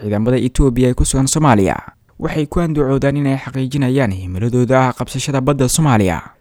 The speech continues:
Ku dhowaad afartan kun oo askari oo Itoobiyaan ah ayaa duulaan gardara ah ku jooga gobollada dhaca bartamaha iyo koonfurta Soomaaliya. Waxaana ciidankan soo duuliyaasha geysteen ilaa iyo haatan geysanayaan gobod falowr ku taala oo ay kula kacayaan dadka rayidka ah,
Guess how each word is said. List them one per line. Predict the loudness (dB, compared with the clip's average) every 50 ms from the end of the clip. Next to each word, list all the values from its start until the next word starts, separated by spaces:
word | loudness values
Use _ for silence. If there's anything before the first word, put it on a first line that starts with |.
| _ _ _ _ _
Ku | 6 6 6 6
dhowaad | 6 4 4 4 4 2
afartan | 0 -2 -4 -4 -4 -4 -4 -2
kun | 0 0 2 2
oo | 0
askari | 0 0 0 0 2
oo | 0 2
Itoobiyaan | 2 2 2 4 4 4 4 4 2 0
ah | -4 -4 -4 -4
ayaa | -2 -2 -2 -2 0
duulaan | 0 0 2 2 2 2
gardara | 0 0 0 0 0 0 0 0
ah | 0
ku | 0 0
jooga | 2 2 2 2 0 -2 -4 -6 -10 -6
gobollada | -4 -4 -2 -2 -2 -2 -2 0
dhaca | 0 0 0 0
bartamaha | -2 -2 -4 -4 -4 -2 0 0 2
iyo | 2 0 0
koonfurta | 0 0 0 0 -2 -4 -2 0 0
Soomaaliya. | 0 2 4 4 4 4 4 4 0 0 -4 -10 -18 _ _ _ _ _ _ _ _ _ _ _ -8
Waxaana | -6 -6 -4 -4 -4 -4 -2 -2
ciidankan | -2 -2 0 0 0 0 -2 -2
soo | 0 0 0 0
duuliyaasha | 2 0 0 2 4 4 4 4 2 0 -2 -2
geysteen | -2 -2 -2 -4 -4 -4 -4 -4 -2
ilaa | -2 0 0 0 2 2
iyo | 2 2 0
haatan | 0 -2 -4 -4 -4 -4 -2
geysanayaan | -2 -2 0 0 0 2 2 2 2 0 0 0 -2 -4 _ _ _ _ _
gobod | -2 2 2 2 2 0
falowr | 2 2 4 4 4 2
ku | 2 2 2
taala | 2 0 0 2 2 2 2 2
oo | 0
ay | 0 0
kula | 2 2 2 2 0
kacayaan | -2 -4 -2 -2 0 0 0 0 -2
dadka | -4 -4 -6 -6 -4
rayidka | -2 0 0 0 0 0 -2 -2
ah, | -2 -2 -4